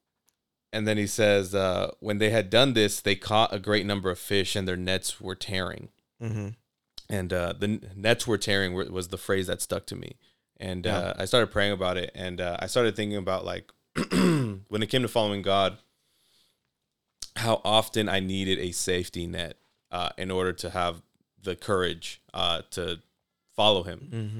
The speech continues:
Speaker 2: Mm-hmm.
Speaker 1: Um, uh, this idea of, like, I need something to catch me if I fall. I need something to, to be there for me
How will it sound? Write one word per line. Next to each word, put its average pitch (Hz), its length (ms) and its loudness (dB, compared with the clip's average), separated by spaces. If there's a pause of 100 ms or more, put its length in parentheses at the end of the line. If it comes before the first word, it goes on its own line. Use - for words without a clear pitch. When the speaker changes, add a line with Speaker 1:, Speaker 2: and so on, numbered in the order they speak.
(140)
Speaker 2:
Mm-hmm. - 60 -10
Speaker 1:
Um, 85 400 -2 (560)
uh, 87 180 -2
this 92 180 -2
idea 104 400 4
of, 92 80 2
like, 90 140 2
I 92 80 2
need 98 280 0
something 110 420 2
to 95 80 -2
catch 95 400 0
me 90 340 -4
if 90 160 -4
I 82 100 -6
fall. 85 340 -2
I 87 60 -6
need 90 180 -4
something 95 440 -2
to, 90 280 -4
to 101 160 -4
be 107 240 4
there 110 160 6
for 95 280 -6
me 90 300 -2